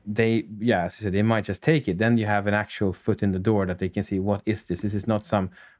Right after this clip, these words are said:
mumbo jumbo that the kids are playing games and this is the way, and this are the, there are the pros and cons of them doing it, and there should be a reason." I mean, you can pitch your, pitch them properly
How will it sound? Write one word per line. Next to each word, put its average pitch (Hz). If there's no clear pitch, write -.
mumbo 95
jumbo 95
that 90
the 95
kids 107
are 113
playing 104
games 95
and 90
this 90
is 90
the 95
way, 90
and 101
this 98
are 98
the, 92
there 95
are 87
the 85
pros 151
and 117
cons 107
of 98
them 95
doing 90
it, 87
and 87
there 85
should 87
be 85
a 87
reason." -
I 139
mean, 156
you 135
can 113
pitch -
your, 80
pitch -
them 87
properly 87